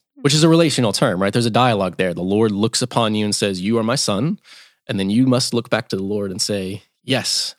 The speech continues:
I am your son and you're my father," right? So it's a kind of two-part dialogue. And insofar as we tell him no, um,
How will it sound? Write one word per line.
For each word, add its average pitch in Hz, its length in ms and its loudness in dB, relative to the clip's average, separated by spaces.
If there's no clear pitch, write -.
I 113 120 -2
am 107 100 -2
your 104 60 -4
son 107 260 -2
and 101 100 -4
you're 101 120 -2
my 95 160 -6
father," 90 440 -10
right? - 140 -12
So - 100 -2
it's 101 140 -6
a - 40 -12
kind - 180 -6
of - 140 -12
two-part - 520 0
dialogue. 98 460 -2
And 107 80 -2
insofar 165 480 2
as 107 100 -2
we 120 120 0
tell 110 220 0
him 107 360 -2
no, 101 480 -2
um, 98 460 -2